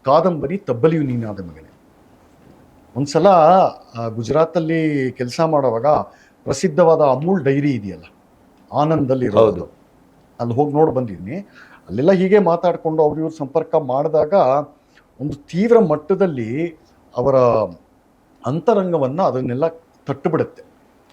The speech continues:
Speaker 1: ಅದಕ್ಕೆ ಗೋವನ್ನ ಒಂದು ವಸ್ತುವಾಗಿ ಇಟ್ಕೊಂಡು, ಅದರ ಬೀಜಾಂಕುರ ಆಗಿದ್ದು ಈ ಡೈರಿನಲ್ಲಿ,
Speaker 2: ಓ.
Speaker 1: ಅಮೂಲ್ ಡೈರಿನಲ್ಲಿ.
Speaker 2: ಹ್ಮ್.
Speaker 1: So ಅದನ್ನ ಇಟ್ಕೊಂಡು, ಗೋವನ್ನ ಒಂದು ವಸ್ತು ಅಂತ ಇಟ್ಕೊಂಡು, ತಬ್ಬಲಿಯು ನೀನಾದೆ ಮಗನ ಅಂತ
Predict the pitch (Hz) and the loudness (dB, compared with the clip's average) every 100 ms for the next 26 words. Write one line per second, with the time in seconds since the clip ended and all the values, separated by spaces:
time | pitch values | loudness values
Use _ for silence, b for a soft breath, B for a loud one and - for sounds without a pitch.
0 | _ - 104 151 - 233 147 160 135 95 | _ -14 -8 -8 0 4 6 6 2 -4
1 | 120 147 226 233 214 180 143 120 - 175 | 0 4 6 4 2 -2 -4 -8 -4 0
2 | 156 113 - - 90 90 196 220 _ _ | 0 0 -10 -18 -14 -6 -6 -6 _ _
3 | _ _ _ 104 127 101 156 202 202 202 | _ _ _ -4 -4 0 4 4 4 4
4 | 196 175 160 175 175 113 123 127 95 80 | 4 4 2 0 -2 0 -2 -2 -6 -12
5 | _ _ _ _ _ _ _ _ _ _ | _ _ _ _ _ _ _ _ _ _
6 | - 113 101 92 131 135 113 95 90 80 | 0 4 4 2 -2 -2 -2 -2 -6 -12
7 | 69 98 87 - b b b b b b | -10 -10 -10 -16 b b b b b b
8 | _ - 165 151 170 165 156 - 190 208 | _ 2 4 4 2 0 0 0 2 2
9 | 135 127 196 240 220 190 160 151 131 - | 2 4 6 6 4 2 0 -2 -4 -4
10 | - 170 151 165 135 - - 127 151 202 | -2 -2 0 -2 -2 -8 -8 -4 -4 -2
11 | 135 123 196 196 170 175 170 156 139 139 | -2 2 2 2 2 0 0 -2 -4 -4
12 | 131 117 | -6 -4